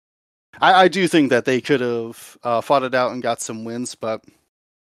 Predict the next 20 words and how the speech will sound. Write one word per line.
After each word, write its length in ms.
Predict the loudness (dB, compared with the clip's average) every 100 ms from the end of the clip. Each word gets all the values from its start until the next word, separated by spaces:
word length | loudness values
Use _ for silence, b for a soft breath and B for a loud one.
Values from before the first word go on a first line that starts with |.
| _ _ _
when 160 | 2 4
you're, 300 | 6 4 4
when 120 | 4
you're 140 | 4 2
demoralized 720 | 2 2 4 4 2 -2 -8
and, 340 | -10 -12 -16
like, 200 | -12 -12
physically, 640 | -6 -6 -6 -12 -12 -14 -16 b b b _ _ -2
uh, 540 | 0 0 -4 -8 -12 -18 _ _ _ _ _
unable 440 | -2 0 -2 -6 -6
to 200 | -6 -6
continue, 480 | -8 -8 -8 -10
like, 220 | -10 -10 -6
that, 220 | -8 -8 -16 _ _
totally 300 | -2 -2 0
understandable. 800 | -6 -8 -8 -10 -10 -14 -14 -14 B B B -8
Um, 260 | -6 -4 -8 -10 -14
I, 340 | -14 -2 0
I 40 |
think 260 | 2 2 0